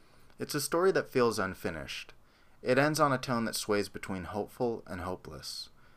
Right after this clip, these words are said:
The end text card itself states how Ailes was awarded more money than all the victims combined. "It was never about the money," he tells Rupert Murdoch. Maybe not,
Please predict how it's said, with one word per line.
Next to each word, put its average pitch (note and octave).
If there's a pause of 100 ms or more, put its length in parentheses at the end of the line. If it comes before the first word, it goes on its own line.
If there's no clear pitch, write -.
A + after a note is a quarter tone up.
(160)
The -
end C#3+
text C3
card A#2
itself G#2
states -
how F#2+
Ailes G2+
was F#2+
awarded F#2+
more G#2
money G2+
than F#2+
all G2+
the F#2+
victims F#2
combined. F2+ (680)
"It G#2
was G#2
never G2+
about F#2+
the F#2
money," E2+ (180)
he -
tells F#2
Rupert F2
Murdoch. F2 (680)
Maybe A#2
not, F2+